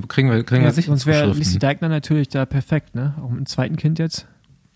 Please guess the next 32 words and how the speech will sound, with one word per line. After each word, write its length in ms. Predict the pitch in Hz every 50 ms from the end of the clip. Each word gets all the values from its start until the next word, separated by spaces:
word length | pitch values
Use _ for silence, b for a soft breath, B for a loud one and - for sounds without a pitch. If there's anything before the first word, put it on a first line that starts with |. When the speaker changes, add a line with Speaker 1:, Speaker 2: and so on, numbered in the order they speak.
| - 160
Speaker 1:
Gerne 440 | 151 127 - 123 127 165 180 170 151
auch 140 | 135 139 135
unseren 400 | - 156 151 139 151 143 135 135 -
Anrufbeantworter 1040 | - 156 165 175 160 147 135 - - 107 113 117 113 - - 107 104 - 110 101
benutzen 500 | 95 101 101 98 92 - - - 139 147 156
und 140 | 127 120 120
uns 140 | 120 117
einfach 280 | 117 117 127 131 147 120
mal 120 | 127 123
eine 160 | 123 120 117 110
Voicemail 600 | 123 151 180 180 - 160 120 104 101 104 - -
auf 240 | - 110 104 -
der 280 | - 101 95 95 98 101
Website 420 | 104 101 - - - 101 98 98
vom 160 | - - 104 92
Besenwagen 500 | 95 98 98 98 98 95 92 95 92 92
aufsprechen. 600 | 95 95 92 - - - - 95 92 - - 98
Da 60 | 90
freut 260 | - - 113 120 -
sich 100 | - -
unser 200 | 113 110 113 101
Redakteur 460 | 110 107 113 107 - - - 123 117
sehr 200 | 101 98 98 95
stark. 280 | - - - 135 147 -
Speaker 2:
Aber 140 | 87 85 90
das, 240 | - 147 - - - -
ich 100 | 139 -
finde, 140 | 170 180 175
das 220 | 165 - - - B B B B B B
ist 120 | - 127 151
ja 80 | 151
bei, 480 | 131 139 143 139 139 143 143 143 135